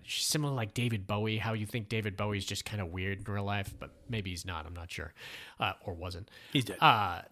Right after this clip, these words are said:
Speaker 1: so what happens in Vamp is you have these two, uh, guys that are trying to pledge into a fraternity, and, uh, it's not working. And w-, the guy from Weird Science is kind of a, kind of a salesman himself. So he's, he's telling these guys,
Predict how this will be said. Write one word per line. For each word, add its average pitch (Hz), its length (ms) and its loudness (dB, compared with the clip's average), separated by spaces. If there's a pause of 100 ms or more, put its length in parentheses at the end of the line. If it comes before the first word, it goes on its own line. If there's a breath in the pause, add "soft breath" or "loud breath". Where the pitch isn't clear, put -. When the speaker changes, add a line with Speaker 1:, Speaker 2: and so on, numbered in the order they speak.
(160)
Speaker 1:
so 226 240 12
what 175 180 12
happens 220 340 12
in 156 160 6
Vamp 147 360 6
is 135 140 2
you 123 60 2
have 139 360 6
these 131 340 4
two, 180 340 2 (220)
uh, 127 280 4
guys 123 380 6
that 120 100 2
are 113 60 2
trying 143 380 6
to 123 140 0
pledge 113 460 0 (100)
into 117 260 0
a 107 40 0
fraternity, 101 600 -2 (180)
and, 104 380 0 (460 loud breath)
uh, 107 380 6 (100)
it's 151 240 4
not 170 240 12
working. 135 600 4
And 127 420 4
w-, 160 200 -6 (120)
the 139 140 4
guy 143 260 10
from 147 300 2
Weird 139 220 6
Science 123 580 2
is 117 260 -2
kind 135 300 4
of 117 180 2
a, 110 300 4
kind 139 220 4
of 110 60 2
a 110 40 2
salesman 120 560 4
himself. 104 420 0
So 117 140 2
he's, 107 260 0
he's 127 160 -4
telling 156 240 4
these 117 160 0
guys, 107 320 0